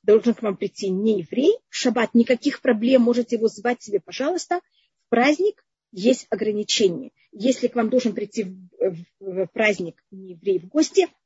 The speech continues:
э, пройдите, пожалуйста, пройдите консультацию у раввина. Потому что это не так, э, а он может прийти,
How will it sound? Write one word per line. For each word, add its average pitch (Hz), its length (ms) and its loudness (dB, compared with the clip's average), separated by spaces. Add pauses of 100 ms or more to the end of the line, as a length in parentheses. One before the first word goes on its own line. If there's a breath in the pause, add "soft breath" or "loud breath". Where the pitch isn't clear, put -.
(260)
э, 190 160 0
пройдите, 254 600 -2
пожалуйста, 240 640 -2 (100)
пройдите 190 480 -4
консультацию 190 760 -4
у 185 180 -2 (240)
раввина. 190 380 -6 (680)
Потому 214 220 2
что 220 160 0
это 196 120 -4
не 180 120 -4
так, - 340 -6
э, 185 180 4 (160)
а - 140 0
он 247 60 10
может 220 260 6
прийти, 226 460 0